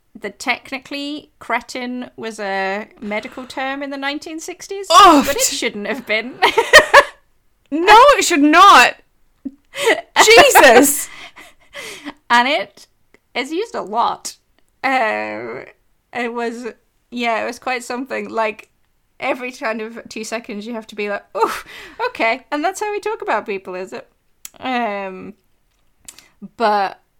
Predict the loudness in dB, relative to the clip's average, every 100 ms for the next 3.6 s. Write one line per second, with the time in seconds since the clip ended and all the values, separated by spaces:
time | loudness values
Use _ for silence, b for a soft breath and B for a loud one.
0 | _ _ -4 -2 -2 -6 _ -18 -4 0
1 | 0 0 -6 -12 _ _ -6 -4 -2 -2
2 | -4 -6 -16 -12 -12 -12 -10 -8 -8 -8
3 | -8 -8 -8 -8 -10 -14